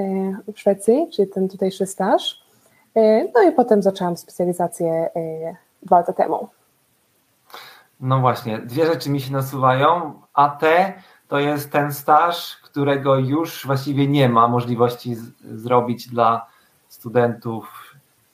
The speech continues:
Speaker 2: studiujących poza Szwecją, ale ty jeszcze miałaś możliwość właśnie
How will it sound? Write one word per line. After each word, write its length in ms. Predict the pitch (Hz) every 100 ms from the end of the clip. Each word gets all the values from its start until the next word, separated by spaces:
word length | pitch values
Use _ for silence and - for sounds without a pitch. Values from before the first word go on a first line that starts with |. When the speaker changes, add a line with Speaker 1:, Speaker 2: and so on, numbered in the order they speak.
| _
Speaker 2:
studiujących 640 | _ 117 110 220 208 107 -
poza 280 | 131 113 107
Szwecją, 640 | - 107 - 117 160 180 - - - _
ale 200 | 120 131
ty 120 | 131
jeszcze 200 | 143 135
miałaś 280 | 131 127 123
możliwość 580 | 123 120 113 110 - 113
właśnie 360 | 110 - 113